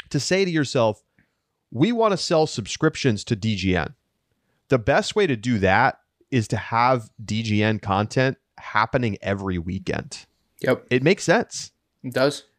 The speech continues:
Speaker 1: Now let's look at the P G A Tour schedule, okay? Because this is the professional golf tournament tour that we can look to as a, as a baseline.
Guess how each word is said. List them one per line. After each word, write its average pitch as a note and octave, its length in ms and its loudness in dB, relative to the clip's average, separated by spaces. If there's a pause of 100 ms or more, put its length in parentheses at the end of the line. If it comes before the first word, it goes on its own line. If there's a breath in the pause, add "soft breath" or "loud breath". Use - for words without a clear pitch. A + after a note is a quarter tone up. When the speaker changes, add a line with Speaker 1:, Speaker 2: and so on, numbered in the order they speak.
(180)
Speaker 1:
Now B2+ 140 4
let's - 180 2
look F3+ 100 2
at D#3+ 60 0
the C#3+ 80 0
P D3+ 160 2
G B2+ 180 2
A G#2+ 60 4
Tour G2 240 2
schedule, - 460 -8 (140)
okay? G2 280 0
Because F#2+ 500 -2 (580)
this G#2+ 220 0
is C3 220 4
the G#2+ 100 0
professional F#2+ 640 -2
golf F#2+ 460 0
tournament A2+ 420 -2 (480)
tour G#2+ 380 2
that G#2 160 4
we A2+ 120 -2
can G#2+ 200 -4
look D#3+ 200 0
to F#2 340 0
as F#2 220 2
a, F#2+ 120 0 (140)
as F#2 100 0
a G#2+ 60 -4
baseline. G#2+ 440 0